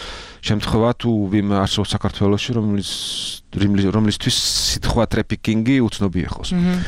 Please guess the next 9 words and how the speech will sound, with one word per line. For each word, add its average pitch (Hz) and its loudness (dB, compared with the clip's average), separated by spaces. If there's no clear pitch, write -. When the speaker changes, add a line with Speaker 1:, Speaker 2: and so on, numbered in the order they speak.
Speaker 1:
მაგრამ 92 2
შე-, - -2
მე 110 0
ვფიქრობ, 120 -2
უფრო - 0
ფსიქოლოგიური 117 0
მომენტი 120 2
არის, 92 2
რომ 104 -2